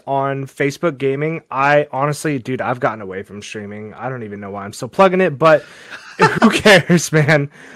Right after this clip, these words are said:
Uh, but yeah, make sure you check us out on YouTube, Spotify, I mean, whatever it is.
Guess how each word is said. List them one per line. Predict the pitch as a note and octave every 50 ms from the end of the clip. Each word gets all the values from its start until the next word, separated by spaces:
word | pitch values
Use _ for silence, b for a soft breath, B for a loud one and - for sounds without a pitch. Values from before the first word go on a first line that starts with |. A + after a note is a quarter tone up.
| B B B
Uh, | D#3 D#3 D#3 D#3 D#3 D3+
but | E3 E3+
yeah, | E3 C3 A#2+
make | C3+ D3+ F3+ G3 -
sure | - C4+ C4+
you | B3+ B3+ -
check | - A3+ G#3 F3 G3
us | F#3 - -
out | F3 E3 D#3+ D#3+ D#3 D3 - -
on | C#3+ C#3+ C#3+ C#3 C#3 C#3 C3+ C3+ C#3 b b b b b C#3 D3 E3+ G3+ G#3 G3+
YouTube, | G#3 - - G#3+ G3 F#3+ F#3 F#3 F3+ F3+ F3 F3 E3+ D3+ C#3+ C#3+ -
Spotify, | - - - - F#3+ F3 F3 E3+ E3 - - F3 D#3+ D#3 D#3 D3+ D3+ C#3+
I | C#3+ D3
mean, | C#3+ C#3+ C#3 C3+ C3+ C3+ C#3
whatever | C#3+ E3 E3 E3 E3 D3+ D#3+ D#3 D3
it | C#3+ C3+
is. | C3 B2+ B2+ B2 B2 B2+ B2+ -